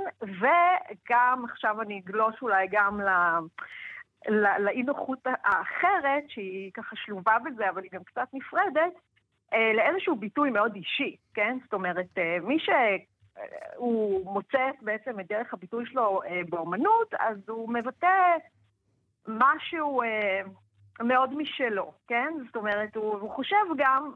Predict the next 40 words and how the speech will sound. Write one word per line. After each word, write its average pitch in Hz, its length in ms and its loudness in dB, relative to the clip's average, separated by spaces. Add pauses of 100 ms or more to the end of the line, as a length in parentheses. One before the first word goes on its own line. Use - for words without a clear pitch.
(120)
אני 214 80 -10
אגיד 214 160 -14
את 233 80 -14
זה 269 140 -12
ככה, - 260 2
ברגע 233 380 -2
שהוא 247 180 -8
גם, 226 240 0
אה, 220 160 0 (640)
אה, 202 80 2
מעלה 202 480 2
את 214 140 -2
זה 196 480 0
לז-, 202 200 -4
לזירה 196 420 -2
פומבית, 262 560 -6
כמו 165 200 -10
למשל - 260 -10 (140)
פייסבוק 381 500 -2
או - 120 -14
כל, 214 240 0
אה, 214 180 0
פלטפורמה 254 580 0
כזאת, 480 460 2
אז 277 120 0
הוא 262 80 -2
גם 254 160 2
חושב, 392 440 2 (680)
הוא 202 80 0
יוצא 214 240 2
מתוך 202 280 -2
הנחה 349 600 2 (120)
שמה 214 300 -6
ש-, 233 140 -10 (220)
ש-, - 120 -12 (180)
שהראייה 180 640 0
שלו, 220 420 0
כן, 233 220 0
שמשהו, 190 540 -4
אה, 180 180 0